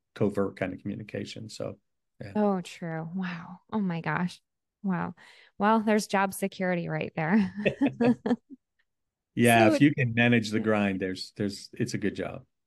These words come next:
Speaker 2: Can you tell us about a trial that you've had in your life,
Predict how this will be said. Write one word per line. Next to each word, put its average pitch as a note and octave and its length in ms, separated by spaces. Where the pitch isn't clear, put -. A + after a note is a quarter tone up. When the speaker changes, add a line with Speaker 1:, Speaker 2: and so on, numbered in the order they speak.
Speaker 2:
Can C#4+ 160
you C4+ 80
tell D4 280
us F4 200
about G3 500
a G3+ 80
trial A#3 880
that F#3 220
you've F#3+ 180
had G3 300
in B3 120
your B3+ 160
life, F3 540